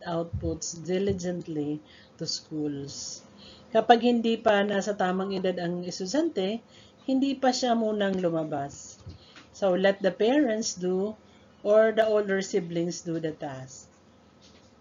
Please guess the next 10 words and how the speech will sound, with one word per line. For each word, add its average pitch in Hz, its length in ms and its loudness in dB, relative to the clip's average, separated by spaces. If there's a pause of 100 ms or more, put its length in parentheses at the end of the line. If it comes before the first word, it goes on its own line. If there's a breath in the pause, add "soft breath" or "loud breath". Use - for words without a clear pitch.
(140)
Kailangan 202 480 -2
nating 175 320 -4
ingatan 170 560 -4
sila. 135 400 -12 (2500 loud breath)
Acknowledge 240 800 6
best 175 400 2
achievements 175 1200 -4
of 175 160 -4
your 170 220 2
children. 143 680 -4